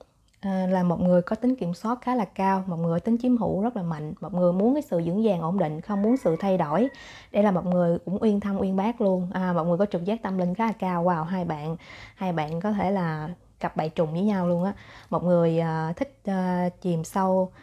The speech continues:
nghiên cứu, tìm tòi, học hỏi về những kiến thức, đặc biệt là những kiến thức về tinh thần, tâm linh, à, chiêm tinh học hay gì đó. À, đây là một người rất là giỏi, một người, à, uyên thâm, uyên bác luôn. À, một người, à, có nhiều kỹ năng,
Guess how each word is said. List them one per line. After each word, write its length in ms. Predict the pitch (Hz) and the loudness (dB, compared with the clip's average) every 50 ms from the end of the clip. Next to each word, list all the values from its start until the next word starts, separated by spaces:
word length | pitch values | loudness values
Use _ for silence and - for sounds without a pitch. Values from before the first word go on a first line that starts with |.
| - - - | -14 -6 -2
nghiên 200 | 202 202 196 190 | 0 2 2 2
cứu, 300 | - 202 214 226 269 302 | 2 2 2 2 2 0
tìm 180 | - 185 175 165 | -2 -2 -2 -2
tòi, 340 | 170 - 180 170 170 165 170 | -4 -4 -2 -2 0 0 -2
học 220 | 170 165 - - | -4 -6 -8 -10
hỏi 400 | - - 143 143 156 196 247 269 - - - - - | -12 -12 -8 -4 -2 -2 -2 -2 -4 -10 -20 -14 -6
về 160 | 196 175 170 | -4 -2 0
những 160 | 165 160 185 | 0 0 0
kiến 200 | - - 254 269 | 0 2 2 2
thức, 160 | 262 330 339 339 - - - | 2 2 0 -2 -2 -14 -10
đặc 140 | - 170 - _ - | -10 -10 -10 _ -2
biệt 200 | 180 170 170 170 | 0 0 0 0
là 100 | 175 170 | -2 -4
những 220 | 170 156 160 180 | -2 -2 -4 -4
kiến 200 | 180 220 226 233 | -2 -2 -2 0
thức 240 | 233 269 262 269 - | 2 0 -2 -2 -2
về 340 | - 180 170 165 160 160 160 - | -4 -2 0 0 0 -2 -4 -4
tinh 240 | - 202 202 196 196 | -2 0 0 0 0
thần, 300 | 196 202 180 170 165 165 - _ _ _ - | 0 -2 -2 -2 -2 -4 -8 _ _ _ -8
tâm 200 | 196 190 185 190 | -6 -4 -2 0
linh, 220 | 196 196 190 190 190 - - _ _ _ _ - | 0 2 0 0 -2 -6 -12 _ _ _ _ -8
à, 320 | 185 180 180 175 175 170 170 - | -6 -4 -4 -2 -2 -4 -4 -4
chiêm 220 | - 214 214 202 196 | 0 2 2 2 2
tinh 180 | - 202 190 | 0 0 0
học 220 | 190 175 151 - - | 0 -2 -4 -4 -4
hay 140 | 185 180 | -4 -2
gì 120 | 175 170 165 | -2 -2 -2
đó. 280 | 170 170 180 208 240 247 - - - - - _ _ - | -2 -2 -2 -4 -4 -6 -8 -14 -20 -20 -20 _ _ -8
À, 240 | 190 185 180 180 180 | -6 -4 -2 0 2
đây 140 | 196 196 | 4 4
là 100 | 190 180 | 4 2
một 160 | 170 160 143 165 | 2 0 0 -2
người 300 | 170 170 170 170 170 165 | -2 0 2 2 2 2
rất 180 | 202 233 240 | 2 0 0
là 60 | 214 | 0
giỏi, 380 | 175 170 175 160 147 160 190 240 | -2 0 0 0 0 0 2 2
một 180 | 240 208 - 180 | 2 2 0 0
người, 380 | 175 170 170 160 160 160 165 | 0 0 0 0 0 0 -2
à, 120 | 165 160 156 160 - _ _ - _ _ _ - - | -2 -4 -6 -8 -12 _ _ -20 _ _ _ -2 2
uyên 220 | 214 214 202 202 | 2 4 4 2
thâm, 220 | 208 208 190 190 - | 0 -2 -4 -2 -2
uyên 160 | 226 190 185 | -2 -2 0
bác 240 | 196 202 240 233 233 | 0 0 0 0 2
luôn. 220 | 208 196 180 180 - - | 2 2 2 0 -2 -4
À, 160 | - 180 170 | -4 -2 -2
một 200 | 170 170 156 214 | -2 -2 -2 -2
người, 340 | 175 175 175 175 170 170 170 | -2 -2 0 0 0 -2 -2
à, 160 | 170 165 165 - - | -4 -4 -6 -8 -6
có 240 | 190 185 196 220 | -4 -2 -2 0
nhiều 320 | 262 277 277 226 202 175 165 | 0 2 2 4 4 2 2
kỹ 240 | 170 - 170 165 208 | 0 -2 -4 -2 0
năng, 260 | 220 220 214 202 | 0 0 0 -2